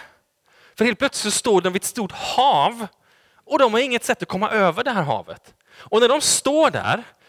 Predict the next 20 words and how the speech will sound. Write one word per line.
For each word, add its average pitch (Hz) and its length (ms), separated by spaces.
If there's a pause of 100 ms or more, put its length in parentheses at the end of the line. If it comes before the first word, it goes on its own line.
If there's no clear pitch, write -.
(140)
så 214 120
kommer 220 280
deras 190 160
gamla 190 360
slavdrivare 151 1040
och - 340
pressar 254 540
på 277 360
från 233 200
andra 233 300
hållet. 160 520 (2250)
Inte 269 320
konstigt - 1040 (920)
<laughs> - 960
att 214 220
de 226 180
blir 202 140
skärrade, 190 500
tänker 220 240
jag. 92 220